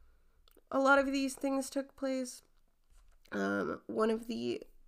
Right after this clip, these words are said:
more recent, bigger pieces that were talked about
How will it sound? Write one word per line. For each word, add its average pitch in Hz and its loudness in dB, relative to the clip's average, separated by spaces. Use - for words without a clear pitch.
more 202 4
recent, 214 -4
bigger 202 -2
pieces 220 -8
that - -4
were 220 -4
talked 233 -8
about 220 -2